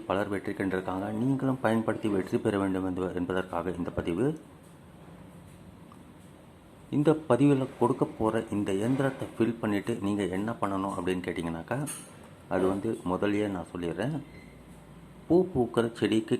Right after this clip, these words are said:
கீழே புதைக்க வேண்டும். பூ பூக்கிற செடி, செம்பருத்தி செடியோ, அரளி செடியோ, இந்த மாதிரி செடி ஏதாவது ஒரு ந-, நல்ல பூ பூக்கிற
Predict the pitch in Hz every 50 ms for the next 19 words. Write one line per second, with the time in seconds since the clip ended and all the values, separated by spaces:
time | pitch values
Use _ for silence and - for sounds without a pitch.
0 | - - - 101 101 98 110 127 - - 87 82 90 - - 87 82 80 78 76
1 | 82 82 78 - - - - - - - - - - - - - 117 117 - -
2 | 110 - - 92 85 - - 87 87 82 85 - - 104 107 98 104 104 98 90
3 | 110 98 - - 95 92 90 90 92 92 95 90 87 90 87 95 98 101 95 -
4 | 98 82 87 87 90 92 101 95 - - - - - - - - - - 104 107
5 | 101 104 101 101 101 - 107 101 98 104 87 87 87 98 98 98 92 98 95 92
6 | 85 85 82 87 85 87 87 - - 95 90 90 92 98 98 95 - - 98 95
7 | 92 - - 92 87 85 - 85 85 -